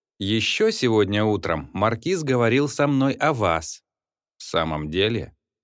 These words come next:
сказал доктор тоном человека, который хочет знать подробности, но боится спросить о них. "Да", — продолжал художник, "когда мы отправлялись в Париж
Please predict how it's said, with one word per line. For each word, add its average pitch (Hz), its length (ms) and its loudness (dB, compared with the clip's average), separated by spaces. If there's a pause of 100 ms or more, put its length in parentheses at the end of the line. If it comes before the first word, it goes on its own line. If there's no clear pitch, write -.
(140)
сказал 95 460 0
доктор 95 460 0
тоном 95 340 0
человека, 98 680 -2
который 131 320 -4
хочет 127 380 -4
знать 113 400 -4
подробности, 110 840 -2 (220)
но 95 220 0
боится 131 460 0
спросить 117 520 -6
о 71 80 -6
них. 67 400 -14 (680)
"Да", — 104 540 0 (540)
продолжал 90 580 0
художник, 80 680 -4 (420)
"когда 104 380 2
мы 123 180 2
отправлялись 117 840 0
в - 160 -20
Париж 127 540 0